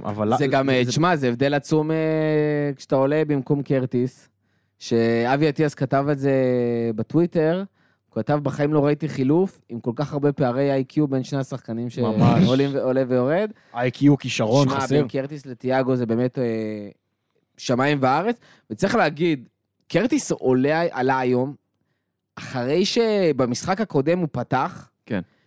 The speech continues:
Speaker 2: והיה מזעזע. עכשיו, צריך להגיד, ליברפול כולה
Speaker 3: פשוט
Speaker 2: הייתה
Speaker 3: היה
Speaker 2: מזעזעת
Speaker 3: useless,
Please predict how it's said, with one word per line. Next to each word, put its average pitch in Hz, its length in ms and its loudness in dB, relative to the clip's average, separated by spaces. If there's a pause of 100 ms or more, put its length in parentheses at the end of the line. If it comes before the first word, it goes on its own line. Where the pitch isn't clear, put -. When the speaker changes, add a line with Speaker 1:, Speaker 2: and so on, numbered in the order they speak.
(120)
Speaker 2:
והיה 151 220 2
מזעזע. 143 920 -2 (480)
עכשיו, - 180 -6
צריך 151 120 -2
להגיד, 185 300 2 (120)
ליברפול 180 540 0
כולה 160 420 2
Speaker 3:
פשוט 151 160 -2
Speaker 2:
הייתה 147 120 6
Speaker 3:
היה 135 220 4
Speaker 2:
מזעזעת 143 340 2
Speaker 3:
useless, - 20 0